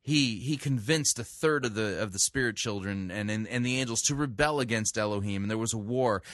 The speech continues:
and they were cast to earth as, uh, well, I think the, as the story goes, um, dark, with darkened skin. That's how the original story goes. But anyway, um, so, um, here's the deal.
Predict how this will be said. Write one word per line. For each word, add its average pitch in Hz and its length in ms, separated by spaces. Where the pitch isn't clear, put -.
and 123 300
they 120 160
were 107 120
cast - 580
to 139 180
earth 104 360
as, 104 360
uh, 95 220
well, 139 200
I 151 120
think 240 300
the, 123 100
as 113 220
the 101 60
story 185 440
goes, 98 420
um, 113 320
dark, 160 300
with 135 220
darkened 143 420
skin. 92 560
That's 113 320
how 98 320
the 104 180
original 101 440
story 107 420
goes. 87 320
But 165 120
anyway, 202 480
um, 156 300
so, 175 460
um, 151 220
here's 226 380
the 156 80
deal. 143 420